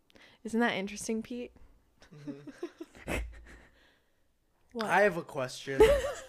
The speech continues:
Speaker 1: Okay.
Speaker 2: Um,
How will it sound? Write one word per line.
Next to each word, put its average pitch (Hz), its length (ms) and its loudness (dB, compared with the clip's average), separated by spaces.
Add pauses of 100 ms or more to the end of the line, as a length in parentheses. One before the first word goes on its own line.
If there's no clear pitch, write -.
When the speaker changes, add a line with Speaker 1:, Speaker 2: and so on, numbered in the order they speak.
(2750)
Speaker 1:
Okay. 247 440 2 (1000)
Speaker 2:
Um, 143 680 -4